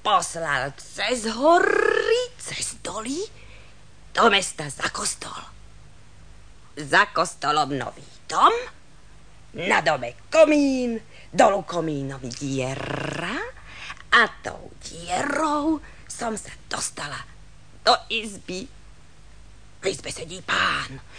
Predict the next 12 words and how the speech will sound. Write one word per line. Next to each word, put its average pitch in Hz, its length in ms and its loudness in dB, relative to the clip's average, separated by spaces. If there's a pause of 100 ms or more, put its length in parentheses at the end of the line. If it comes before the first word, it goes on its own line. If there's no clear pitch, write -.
(160)
na - 160 -4
očiach - 400 -8
má - 140 -6 (500)
obloky. - 640 -6 (1120)
A 202 80 4
obloky 160 400 2
má 131 180 -8
na - 140 -6
to, 285 100 -4 (800)
aby 160 160 -4
ma 139 100 -8
lepšie - 300 -8